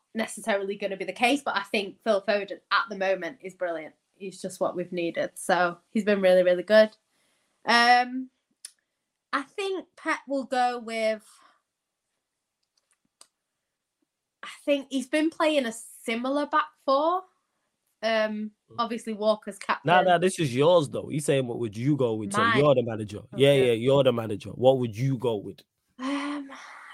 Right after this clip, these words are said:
Speaker 1: is Haaland back though? I don't know if
Speaker 2: Uh, let's
Speaker 1: Haaland's
Speaker 2: presume,
Speaker 1: back.
Speaker 2: let's say for argument's sake, Haaland's back. Let's say it's everyone bar
Speaker 1: Um,
Speaker 2: Stones.
Speaker 1: good. Let's see. Um, Ederson in net.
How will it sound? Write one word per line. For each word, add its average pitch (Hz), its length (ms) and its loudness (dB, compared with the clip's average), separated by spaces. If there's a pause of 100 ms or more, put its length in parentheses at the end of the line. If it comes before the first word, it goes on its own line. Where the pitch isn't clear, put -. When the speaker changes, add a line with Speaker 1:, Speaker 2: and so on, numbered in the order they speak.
(220)
Speaker 1:
is 349 160 2
Haaland 480 440 8
back 190 200 2
though? 180 60 -10
I 160 180 -10 (600)
don't 349 220 -12
know 214 120 -8
if - 60 -2
Speaker 2:
Uh, 139 80 0
let's 208 180 8
Speaker 1:
Haaland's - 40 -2
Speaker 2:
presume, 190 280 6
Speaker 1:
back. 175 80 6
Speaker 2:
let's 202 160 8
say 190 180 4
for 170 120 4
argument's 151 440 6
sake, 127 160 0
Haaland's 127 380 4
back. 113 200 -2 (480)
Let's 135 160 4
say 147 140 8
it's 123 80 0
everyone 127 380 0
bar 117 160 -2
Speaker 1:
Um, - 60 -4
Speaker 2:
Stones. 262 420 -4 (440)
Speaker 1:
good. 170 340 -12 (120)
Let's - 200 -18
see. 175 340 -6 (160)
Um, 208 640 4 (420)
Ederson 233 400 -8
in 233 160 -8
net. 254 200 -4